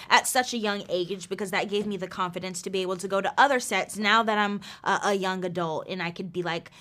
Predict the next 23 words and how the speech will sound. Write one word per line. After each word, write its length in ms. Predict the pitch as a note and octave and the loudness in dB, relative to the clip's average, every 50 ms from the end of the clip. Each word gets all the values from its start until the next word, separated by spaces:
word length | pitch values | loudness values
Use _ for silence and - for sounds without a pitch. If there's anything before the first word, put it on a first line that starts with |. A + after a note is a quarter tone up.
| - _ _ | -20 _ _
"Well, 280 | F4 F#4+ G4 F#4+ - - | 6 6 6 6 4 0
how 300 | - - - - F#4+ G4+ | -6 -4 8 12 12 12
about 240 | G4+ A4+ G#4 - F4 | 12 10 6 6 4
this 200 | A4 G#4 - F#4+ | 0 2 4 2
idea?" 500 | C#4+ B3+ G3+ G#3 G3 F#3 F3+ E3+ F3 F#3+ | 2 2 2 2 2 2 2 2 2 2
Or, 60 | G3 | 2
"This 180 | G#3 D4+ - | 2 0 0
is 120 | F4 D#4 D4 | -2 2 2
what 120 | C4+ D4+ | 4 4
I 80 | C#4+ C#4 | 4 0
think 180 | - C#4 B3 | -2 -2 -2
about 220 | A#3 G#3+ G#3+ E3+ D#3+ | 2 2 2 2 2
my, 280 | F3 F3 E3 F3 F3 F3 | 0 -2 -2 -4 -6 -4
my, 220 | G#3+ G#3 F#3+ F3+ C#3+ | -2 0 0 0 0
my 180 | G3 F#3+ F#3 | 0 -4 -4
character." 580 | F3+ - F#3 F3 D#3 D3+ D#3 - - D#3+ D#3+ D3+ | -4 -4 -4 -4 -4 -4 -8 -10 -10 -8 -8 -8
So, 380 | - - F#3 E3+ E3 D#3+ D#3+ - - - - - | -6 -4 -2 -2 -2 -2 -4 -6 -12 -18 -12 -2
um, 200 | - G#3 G#3 F#3 - | 0 0 0 2 0
I 80 | F#3+ | 0
got 200 | G3+ G#3+ A3 G#3+ | 2 2 0 0
to 80 | - F#3+ | 0 -6
experience 480 | F#3+ - - - E3 D#3 E3+ E3+ E3 - | -8 -8 -10 -8 -8 -6 -6 -6 -6 -6
that 200 | D#3+ C#3+ - | -6 -6 -8